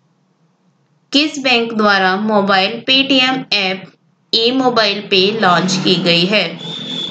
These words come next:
Which bank has launched the mobile payment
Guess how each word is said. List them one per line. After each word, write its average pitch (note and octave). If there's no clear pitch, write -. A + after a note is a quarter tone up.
Which C4
bank C4
has F#3+
launched G3
the G#3+
mobile G3
payment A3